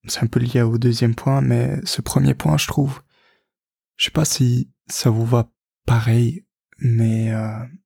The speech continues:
plus je me rapproche au moment fatidique où je dois enregistrer le podcast, peut-être au moment où je devrais l'upload, mais pendant toute une journée, je suis motivé.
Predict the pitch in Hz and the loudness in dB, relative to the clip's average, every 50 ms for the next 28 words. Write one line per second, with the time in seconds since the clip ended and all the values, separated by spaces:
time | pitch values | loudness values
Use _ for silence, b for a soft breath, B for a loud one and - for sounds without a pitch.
0 | _ _ _ _ _ _ _ _ _ _ _ _ _ _ _ _ _ B B B | _ _ _ _ _ _ _ _ _ _ _ _ _ _ _ _ _ B B B
1 | B B B B B B B B _ _ _ _ _ _ - - 151 180 175 - | B B B B B B B B _ _ _ _ _ _ 0 2 2 2 2 0
2 | - - - 135 127 - - 120 - - - 147 139 131 - - - - - _ | -2 0 0 0 0 0 -2 -4 -4 -4 -4 -4 -2 -2 -4 -8 -12 -16 -18 _
3 | _ _ _ _ _ _ _ _ _ _ _ _ _ _ _ - - - 135 127 | _ _ _ _ _ _ _ _ _ _ _ _ _ _ _ -20 -6 -2 0 2
4 | 123 120 127 127 127 131 123 117 - - 139 - - - 123 117 123 127 - - | 2 2 2 2 2 2 0 -2 0 -2 -2 -2 -2 -2 0 0 0 0 -2 -4
5 | - - - 123 113 - - - - 123 113 110 123 - - _ - 143 131 143 | -10 -12 -14 -14 -12 -12 -12 -4 0 0 0 0 -2 -6 -8 _ -2 0 2 2
6 | 131 123 120 - - - - 131 123 123 117 - 147 131 - - - 127 131 - | 2 2 0 0 -4 -2 0 2 2 2 2 0 -2 -2 0 0 0 0 0 -2
7 | - - _ _ _ _ _ _ _ - 123 120 - - 120 - - - 117 117 | -6 -12 _ _ _ _ _ _ _ 0 0 0 0 -2 -4 0 0 2 2 4
8 | 117 117 123 123 127 117 110 107 110 - 117 110 120 117 113 110 120 120 - - | 2 2 2 2 2 2 0 0 0 0 -2 0 2 2 4 4 2 2 0 -2
9 | - 123 - 147 127 - b b b b b b b b b b b _ _ _ | 0 0 2 0 -2 -4 b b b b b b b b b b b _ _ _
10 | _ - _ _ - 349 - 143 127 123 123 123 120 120 127 131 - - _ _ | _ -20 _ _ -12 -4 0 2 2 4 4 4 2 2 0 -2 -6 -10 _ _
11 | _ _ _ _ _ _ _ _ _ _ _ _ _ _ _ _ _ _ _ _ | _ _ _ _ _ _ _ _ _ _ _ _ _ _ _ _ _ _ _ _
12 | _ _ _ _ _ _ _ _ - 139 127 151 151 - - - 190 - 160 156 | _ _ _ _ _ _ _ _ -4 0 0 2 0 2 2 0 2 2 2 2
13 | 143 135 139 143 147 139 - - 131 127 120 - - 120 113 113 | 2 2 0 0 0 0 0 0 0 0 0 0 0 0 0 -2